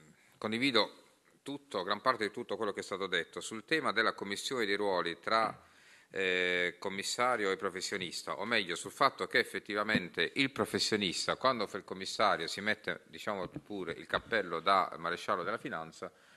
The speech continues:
quando poi fa invece il consulente della impresa, naturalmente assume tutt'altra veste, eccetera. Eh, ci sono, eh, per esempio a Firenze, eh, i due ruoli non sono interscambiabili, almeno per quanto riguarda le procedure più grosse.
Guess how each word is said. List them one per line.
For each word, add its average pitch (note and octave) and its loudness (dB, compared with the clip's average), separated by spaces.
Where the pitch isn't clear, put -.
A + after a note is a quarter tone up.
quando G#2 2
poi F#2+ 4
fa G#2+ 6
invece F#2 2
il E2+ 2
consulente F#2+ 4
della F2 0
impresa, F2 -2
naturalmente F2+ 0
assume E2 -2
tutt'altra G2 -4
veste, - -8
eccetera. - -18
Eh, G#2+ 2
ci - 0
sono, A2+ 8
eh, G#2+ 10
per C#3+ 8
esempio A2+ 8
a G#2+ 6
Firenze, G#2+ 8
eh, G2+ 6
i B2+ 0
due C3 6
ruoli G2 8
non G#2+ -2
sono F#2+ 0
interscambiabili, F2 4
almeno A2 4
per G#2+ 0
quanto A2 2
riguarda F#2+ 4
le F2+ -2
procedure F2+ -2
più F2+ -4
grosse. G2+ 4